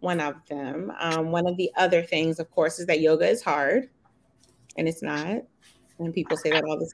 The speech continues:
time. And, um, yoga is, is huge. It's a huge stress relief, reduces anxiety, depression, um, all those good things. You do it on your own pace. You're not supposed to do it like the person on the screen or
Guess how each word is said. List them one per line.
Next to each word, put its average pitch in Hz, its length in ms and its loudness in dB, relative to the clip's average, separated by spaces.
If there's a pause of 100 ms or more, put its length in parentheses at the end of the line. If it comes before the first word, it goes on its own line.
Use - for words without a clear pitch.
time. 160 220 2
And, 156 180 2
um, 156 140 -4
yoga 180 300 6
is, 175 280 0 (100)
is 180 160 -6
huge. - 840 0
It's 180 120 -8
a 165 60 -2
huge 196 460 0 (320)
stress - 440 -2
relief, 185 420 2
reduces 165 640 -4
anxiety, 175 560 2
depression, 165 640 0 (560)
um, 156 180 0
all 175 180 2
those 165 200 2
good 160 200 0
things. 160 220 -2
You 202 120 -2
do 254 100 4
it 269 60 6
on 277 100 4
your 247 120 2
own 240 80 2
pace. - 540 -2 (360)
You're 185 100 -2
not 175 200 -4
supposed 180 260 -2
to 170 80 -4
do 170 160 2
it 160 260 0
like 160 240 0
the 165 80 -6
person 165 320 -2
on 160 120 -6
the 160 40 -8
screen 254 440 2
or 170 280 -4